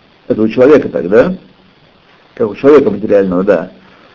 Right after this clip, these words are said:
То есть, э, материальное действие как ничто по отношению к буквам Дибура, э,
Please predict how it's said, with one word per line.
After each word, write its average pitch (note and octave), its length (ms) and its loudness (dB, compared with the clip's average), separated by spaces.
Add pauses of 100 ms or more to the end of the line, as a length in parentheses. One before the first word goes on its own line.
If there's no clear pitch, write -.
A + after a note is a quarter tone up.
(240)
То G#2+ 80 0
есть, G2+ 300 -4
э, G2+ 640 -2 (1500)
материальное C3 480 2
действие B2+ 420 0
как A2+ 240 -2
ничто B2+ 320 0
по A#2 100 0
отношению A2+ 420 -2
к A2+ 80 -8
буквам A#2+ 600 -2
Дибура, F#3+ 640 2 (420)
э, G#2 840 -2